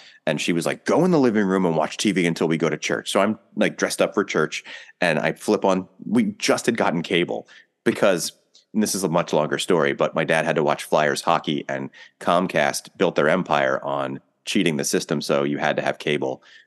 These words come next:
It was, it's a whole long thing. It's a bo-, boondoggle. But, um, we had cable so he could watch the Flyers. Um, so I had movie channels when I shouldn't have had movie channels. And I'm flipping through, and what I came across was,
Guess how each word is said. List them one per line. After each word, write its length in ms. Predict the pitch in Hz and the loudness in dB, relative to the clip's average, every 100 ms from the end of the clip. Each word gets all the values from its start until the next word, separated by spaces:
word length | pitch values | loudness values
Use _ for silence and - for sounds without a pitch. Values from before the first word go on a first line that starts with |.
| - | -2
It 160 | 104 117 | 0 2
was, 140 | 104 | 2
it's 180 | 104 113 | 0 0
a 40 | |
whole 240 | 101 110 95 | 2 4 4
long 220 | 82 76 | 2 0
thing. 360 | 80 67 64 85 | -2 -2 -4 -4
It's 120 | 85 | -4
a 60 | 85 | -2
bo-, 120 | 85 | 0
boondoggle. 560 | 92 78 67 64 58 | 0 2 0 0 -2
But, 220 | - 90 - - - | 0 0 -2 -12 -4
um, 280 | 92 85 85 | 0 2 2
we 80 | 113 | 2
had 120 | 113 | 2
cable 320 | 110 95 92 | 2 2 2
so 120 | - 90 | 0 -2
he 140 | 98 | 0
could 100 | 92 | 2
watch 200 | 82 - | 2 0
the 60 | - | 0
Flyers. 480 | 87 76 62 58 - - - | 2 2 0 -4 -8 -16 -4
Um, 360 | 87 78 73 71 | 0 2 2 0
so 180 | - - | 0 2
I 140 | 95 104 | 2 2
had 180 | 92 | 2
movie 240 | 95 135 110 | 2 2 0
channels 440 | - 82 73 71 | 0 0 0 -2
when 140 | 92 80 | 0 0
I 40 | |
shouldn't 260 | 80 101 87 | 2 0 0
have 80 | 76 | 0
had 120 | 67 | 0
movie 280 | 90 78 76 | 0 0 0
channels. 440 | - 64 60 - _ _ | 0 -2 -4 -8 _ _
And 100 | 90 | -2
I'm 80 | 80 | 0
flipping 360 | - 139 131 98 | 2 2 2 0
through, 400 | 147 196 117 85 - - - | 2 2 4 0 -4 -8 -2
and 200 | 95 95 | 0 2
what 140 | 123 | 2
I 120 | 147 | 2
came 260 | - 165 190 | 0 0 2
across 440 | - 87 73 67 - - - | 0 2 2 0 -8 -12 -2
was, 540 | 90 95 95 90 | 2 4 4 0